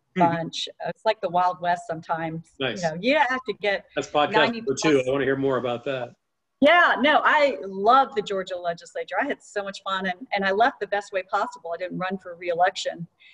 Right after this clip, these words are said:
Speaker 1: <laughs>
Speaker 2: So
Speaker 1: No.
Speaker 2: you always wanna end on a high <laughs> note
Speaker 1: On
Speaker 2: before
Speaker 1: top.
Speaker 2: the
Speaker 1: Yeah,
Speaker 2: voters
Speaker 1: exactly.
Speaker 2: kick you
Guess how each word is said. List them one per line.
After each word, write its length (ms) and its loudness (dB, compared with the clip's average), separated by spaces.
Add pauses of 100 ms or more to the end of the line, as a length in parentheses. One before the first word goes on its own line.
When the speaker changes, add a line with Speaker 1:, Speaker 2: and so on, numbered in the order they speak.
Speaker 1:
<laughs> 140 -8
Speaker 2:
So 120 2
Speaker 1:
No. 360 4
Speaker 2:
you 160 -14
always 160 2
wanna 200 -2
end 180 2
on 140 6
a 40 -8
high 220 4
<laughs> 80 -4
note 100 0 (160)
Speaker 1:
On 220 6
Speaker 2:
before 240 4
Speaker 1:
top. 80 4
Speaker 2:
the 100 -4
Speaker 1:
Yeah, 60 0
Speaker 2:
voters 260 0
Speaker 1:
exactly. 240 0
Speaker 2:
kick 100 -6
you 60 2